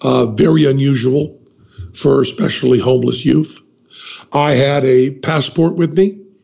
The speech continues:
and a notarized note from my parents. Uh, but I did not have a place to live,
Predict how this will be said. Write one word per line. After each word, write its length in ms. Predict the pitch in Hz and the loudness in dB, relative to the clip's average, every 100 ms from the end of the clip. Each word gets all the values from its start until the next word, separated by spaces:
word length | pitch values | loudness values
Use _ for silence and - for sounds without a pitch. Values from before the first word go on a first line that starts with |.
| _ - - _ - | _ -20 -20 _ -2
and 340 | 147 143 139 | 0 0 0
a 380 | 143 135 135 135 | 0 2 2 2
notarized 640 | 135 147 151 147 139 117 | 2 2 2 0 0 0
note 240 | 120 143 - | 0 -2 0
from 120 | 139 | 0
my 120 | 131 | 0
parents. 500 | 127 131 156 180 - - _ _ _ _ - | 0 2 2 0 -6 -16 _ _ _ _ -4
Uh, 840 | 131 127 127 123 127 135 127 - - - - - _ _ - | 0 0 0 0 0 -2 -4 -8 -18 -20 -20 -20 _ _ -10
but 680 | 131 226 226 - - - _ _ _ | -2 -2 -2 -6 -12 -20 _ _ _
I 180 | 156 156 | -2 0
did 260 | 131 160 147 | 2 0 0
not 240 | 151 143 | -2 -2
have 200 | 135 139 | -2 0
a 80 | 127 | -2
place 340 | - 139 131 | -2 -2 -2
to 120 | - 123 | -4 -2
live, 420 | 135 202 220 | 2 2 -2